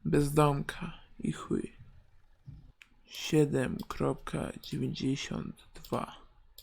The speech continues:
No i widzicie, jak tą pastę już biorą. Ale ładny r-, ray tracing, be like,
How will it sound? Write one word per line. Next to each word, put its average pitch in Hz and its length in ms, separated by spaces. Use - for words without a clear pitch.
No 175 60
i 190 60
widzicie, 208 600
jak 165 120
tą 156 160
pastę 151 440
już 143 180
biorą. 143 480
Ale 254 200
ładny 226 380
r-, 220 200
ray 143 360
tracing, 151 840
be 143 220
like, 143 500